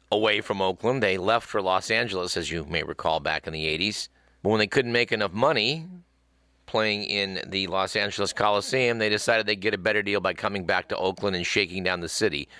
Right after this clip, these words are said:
which they did very thoroughly. We've talked quite a bit on this program about how team owners are able to, uh, rip off municipalities by holding them hostage to, uh, their demands on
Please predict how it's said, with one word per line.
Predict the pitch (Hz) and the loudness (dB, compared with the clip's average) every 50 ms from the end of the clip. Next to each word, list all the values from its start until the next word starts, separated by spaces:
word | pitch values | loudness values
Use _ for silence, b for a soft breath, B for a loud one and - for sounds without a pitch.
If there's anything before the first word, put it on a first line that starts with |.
| B B B | B B B
which | - 131 - - | -2 0 2 2
they | - 127 | 2 2
did | 117 127 139 120 98 | 4 4 2 2 4
very | 95 110 104 101 101 | 2 2 2 2 0
thoroughly. | - - 120 104 92 87 85 98 113 120 - _ _ _ _ _ _ _ _ _ _ _ _ _ _ _ _ b b b b b b _ _ _ | 2 2 2 2 2 2 0 -2 -2 -4 -8 _ _ _ _ _ _ _ _ _ _ _ _ _ _ _ _ b b b b b b _ _ _
We've | - 113 110 - | -2 -2 -2 2
talked | - 127 127 120 - | 4 4 4 4 4
quite | - 135 131 | 4 4 4
a | 120 | 4
bit | 131 147 | 4 2
on | 120 | 2
this | 98 95 - | 0 -2 -4
program | - - 104 101 90 95 92 | 0 2 2 4 4 2 0
about | 90 87 82 90 87 85 | 0 0 2 2 0 2
how | 90 92 90 87 | 0 0 0 0
team | 82 - - 110 104 98 | -2 -2 -2 -2 0 2
owners | 98 95 95 92 92 92 92 87 90 | 2 2 2 2 2 0 0 0 0
are | 95 92 | 2 2
able | 90 90 85 82 90 | 2 2 0 -2 -4
to, | - - - 101 92 85 | -4 -2 -2 0 0 2
uh, | 82 82 82 - | 0 0 0 -4
rip | - 95 101 113 117 - - | -6 -4 -2 -2 -2 2 2
off | 104 98 95 - - | 2 2 2 0 -2
municipalities | 90 92 92 92 92 - - 85 - 98 90 90 95 95 107 120 135 127 - - B B B B B B B B B B B B | -6 -2 -2 -2 0 -2 -4 -2 0 0 2 2 2 0 0 0 -2 -2 -4 -6 B B B B B B B B B B B B
by | - 92 87 | -2 -2 -2
holding | 82 - 107 101 95 92 90 | 0 0 0 0 0 0 -2
them | 87 85 | -2 -2
hostage | 78 90 98 95 104 - - 101 90 82 - - | 0 2 2 2 2 0 -2 -4 -4 -4 -6 -6
to, | - - 101 92 90 90 | -4 -2 -2 0 2 2
uh, | 85 82 | 2 2
their | 82 82 95 95 | 0 0 -2 0
demands | 85 82 90 90 90 92 92 95 95 95 87 | 0 0 0 0 2 2 2 0 0 -2 -2
on | 95 87 90 85 85 82 80 78 76 | -2 0 2 2 0 0 -4 -6 -8